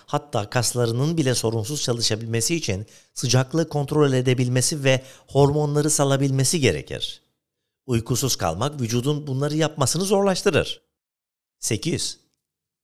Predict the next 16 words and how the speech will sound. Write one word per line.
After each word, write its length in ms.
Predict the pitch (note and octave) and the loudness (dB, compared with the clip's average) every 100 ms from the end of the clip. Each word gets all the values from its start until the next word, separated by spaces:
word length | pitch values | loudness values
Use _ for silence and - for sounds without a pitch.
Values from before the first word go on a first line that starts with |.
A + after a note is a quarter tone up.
| _ | _
kış 220 | - A#2+ | -8 -2
mevsimi 380 | A#2 G2+ G#2+ G2+ | 0 0 0 -2
geldiğinde 480 | F2+ F2+ F2+ F#2 B2 | -2 -2 -4 -2 -4
grip 360 | C3+ B2 D3+ C3 | 0 2 2 0
aşınızı 380 | - E2 D2+ | -2 -4 -6
yaptırın. 460 | C#2+ - - C2 B1 _ _ _ _ _ _ _ | -8 -10 -16 -18 -20 _ _ _ _ _ _ _
Grip 280 | - G#2+ G#2+ | -4 -2 0
aşısı 440 | F#2+ - - D#3 - - A2+ | -2 -2 -2 -2 -6 -4 2
bağışıklık 520 | A#2 A#2 B2+ - - | 2 2 -2 -6 -2
sistemini 500 | A2+ - G#2 F#2 F2+ | -2 0 -2 -2 -2
çalışmaya 440 | F#2+ F#2 - F#2 | -4 -4 -4 -6
teşvik 420 | - E2 - D2 | -4 -4 -4 -6
eder. 380 | D2 C2 - - _ _ _ _ | -8 -10 -12 -18 _ _ _ _
Aşı 240 | A2 F#2 A2 | -2 -2 -2
ile 200 | G2 F2 | -2 -2
vücudunuz 640 | F2+ F2 - D2 D3 - | -2 -4 -6 -4 -2 -2